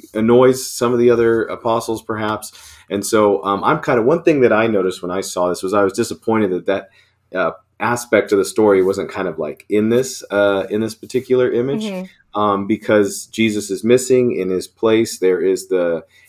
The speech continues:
Speaker 1: there is, uh, Magneto's helmet, seeming like his place is supposed to be there, and, um, and then the phoenix, uh, symbol on the chair, so, which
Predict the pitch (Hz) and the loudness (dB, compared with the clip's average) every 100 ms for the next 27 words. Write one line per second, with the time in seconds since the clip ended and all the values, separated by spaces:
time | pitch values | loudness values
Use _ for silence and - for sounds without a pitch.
0 | - 101 98 92 - - 87 87 92 95 | 0 4 4 2 -4 -8 -6 -4 -4 -2
1 | 113 117 101 - - 147 123 95 95 - | 0 2 0 -4 -4 -2 0 -2 -6 -10
2 | - 107 107 101 101 - 87 85 - 147 | -6 -2 -2 -4 -6 -8 -4 -4 -2 -2
3 | 156 - - 95 90 85 - 87 85 - | -2 -4 -2 -2 -2 -6 -8 -6 -6 -8
4 | 80 90 85 82 80 _ _ _ - 98 | -8 -6 -4 -4 -6 _ _ _ -6 -4
5 | 98 95 95 90 - 92 92 90 90 90 | -2 -4 -6 -8 -8 -4 -4 -4 -6 -10
6 | _ 95 92 95 92 - 160 143 107 - | _ -10 -6 -6 -8 -4 0 0 0 -2
7 | - - _ 85 87 - - 110 101 98 | -10 -12 _ -4 -2 -2 -4 -2 0 0
8 | 92 82 - - 160 92 - _ _ _ | -2 -8 -8 0 2 2 -4 _ _ _
9 | _ - - 104 98 95 95 98 98 - | _ -4 2 4 4 4 2 0 -2 -4